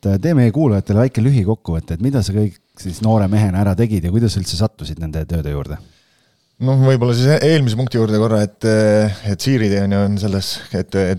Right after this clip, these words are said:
Speaker 2: meil see suur memo on koos, on ju, et minu, minu poolt olekski märksõnad tulnud. E-, ea-,
Speaker 1: <laughs>
Speaker 2: heal juhul. <laughs> Et aga
Speaker 1: Ja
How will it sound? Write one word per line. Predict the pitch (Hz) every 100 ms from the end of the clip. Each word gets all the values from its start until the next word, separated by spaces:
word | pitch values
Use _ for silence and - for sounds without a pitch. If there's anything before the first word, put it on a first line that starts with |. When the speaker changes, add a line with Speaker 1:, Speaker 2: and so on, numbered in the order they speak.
| 101
Speaker 2:
meil | 92
see | 98
suur | 110 110 107
memo | 117 104
on | 95 120
koos, | 123 101
on | 92
ju, | 92 87 - 85
et | 92
minu, | 110 95
minu | 135 110
poolt | 101 131
olekski | 110 -
märksõnad | 113 - 139 110
tulnud. | 90 87 80 - 85 -
E-, | - 120 131
ea-, | 131 117
Speaker 1:
<laughs> | 127
Speaker 2:
heal | 160 123 123
juhul. | 107 95 147 - -
<laughs> | - 139 110 127
Et | - 123
aga | 127
Speaker 1:
Ja | -